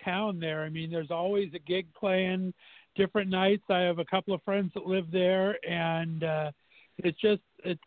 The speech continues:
it's always something happening, and I guess it's gotta be inspiring as hell when you're listening to so many different styles and different people.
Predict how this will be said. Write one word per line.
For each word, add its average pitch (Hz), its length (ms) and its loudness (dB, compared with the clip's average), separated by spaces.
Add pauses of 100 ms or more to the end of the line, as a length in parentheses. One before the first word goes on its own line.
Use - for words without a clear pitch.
it's 185 360 2
always 226 380 4
something 214 320 0
happening, 202 480 -2
and 190 140 -4
I 180 220 -6
guess 240 240 0
it's 190 240 -2
gotta 269 200 0
be 202 100 0
inspiring 180 500 0
as 160 120 -6
hell 214 220 2
when 165 140 0
you're 165 160 -2
listening 190 480 0 (440)
to - 140 -6
so 226 100 4
many 233 180 0
different 220 380 0 (180)
styles 226 540 4
and 208 120 -4
different 196 300 -6
people. 220 600 0